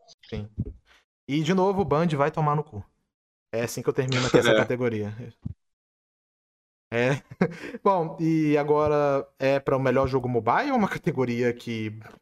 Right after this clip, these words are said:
Speaker 1: eu não jogo, não joguei nenhum desses títulos aqui. Quer dizer, joguei Genshin Impact, mas não foi no mobile. É, esse Fantasy nunca tinha ouvido falar. É um jogo da Mistwalker, inclusive. O estúdio eu conheço, mas o jogo não. Ah, League of Legends,
Speaker 2: Qual,
Speaker 1: Wild
Speaker 2: peraí, qual
Speaker 1: Rift.
Speaker 2: categoria?
Speaker 1: É, melhor jogo de mobile.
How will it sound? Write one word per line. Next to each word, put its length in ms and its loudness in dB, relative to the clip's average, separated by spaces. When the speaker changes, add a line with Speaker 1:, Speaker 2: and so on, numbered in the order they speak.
Speaker 1:
eu 140 2
não 140 2
jogo, 840 0
não 600 -6
joguei 260 -2
nenhum 160 -2
desses 240 -6
títulos 380 -8
aqui. 260 -6
Quer 100 0
dizer, 120 0
joguei 200 0
Genshin 200 0
Impact, 360 0
mas 160 0
não 100 0
foi 140 -4
no 60 -8
mobile. 400 -6
É, 640 -2
esse 180 -8
Fantasy 340 -2
nunca 200 -2
tinha 100 0
ouvido 180 -4
falar. 220 -2
É 40 2
um 60 0
jogo 120 0
da 60 0
Mistwalker, 460 -2
inclusive. 500 -10
O 40 -4
estúdio 220 -2
eu 20 -2
conheço, 280 0
mas 100 -2
o 60 -4
jogo 180 -4
não. 120 -8
Ah, 180 2
League 200 2
of 140 -2
Legends, 300 10
Speaker 2:
Qual, 100 4
Speaker 1:
Wild 120 2
Speaker 2:
peraí, 120 10
qual 120 8
Speaker 1:
Rift. 140 -2
Speaker 2:
categoria? 500 6
Speaker 1:
É, 320 2
melhor 260 2
jogo 180 0
de 60 -2
mobile. 420 -2